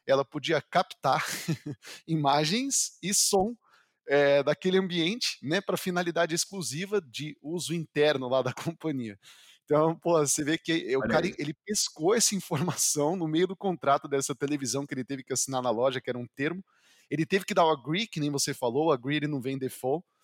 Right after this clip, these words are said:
Speaker 1: Isso ele tem que realmente clicar. Mas até parece que ele leu as, as oitenta e cinco páginas que <laughs> estavam lá no termo. Ele não tinha ideia de que aquilo ele tava, ele tava aceitando, né, Delber?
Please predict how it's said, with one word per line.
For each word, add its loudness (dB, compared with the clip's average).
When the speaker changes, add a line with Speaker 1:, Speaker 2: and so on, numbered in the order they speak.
Speaker 1:
Isso -2
ele -2
tem -2
que -6
realmente 0
clicar. 0
Mas -12
até -10
parece 2
que -14
ele -10
leu -2
as, -2
as -12
oitenta -10
e -6
cinco -8
páginas 0
que -20
<laughs> 0
estavam 0
lá 0
no -4
termo. -2
Ele 0
não 2
tinha -2
ideia 2
de -4
que -4
aquilo -6
ele -4
tava, 2
ele -4
tava -2
aceitando, -4
né, -8
Delber? -12